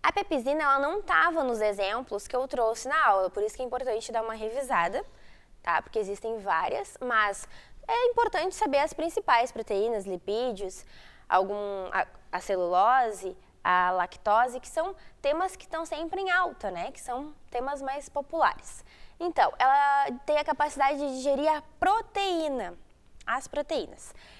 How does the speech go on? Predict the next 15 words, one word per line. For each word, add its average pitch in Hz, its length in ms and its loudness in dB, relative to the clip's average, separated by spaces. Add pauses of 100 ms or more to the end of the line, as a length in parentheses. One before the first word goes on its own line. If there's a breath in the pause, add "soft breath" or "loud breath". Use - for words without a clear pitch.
(220 loud breath)
Eu - 80 4
tenho 494 160 0
que - 60 -2
analisar 262 460 4
destes 202 420 0
alimentos, 214 560 -4
aí 226 200 2 (100)
entra 208 260 -4
a - 20 -2
interpretação 185 640 -8
de - 120 -12
quadros 185 460 0
e - 40 -20
figuras, 214 640 0 (460 loud breath)
quais, 349 560 4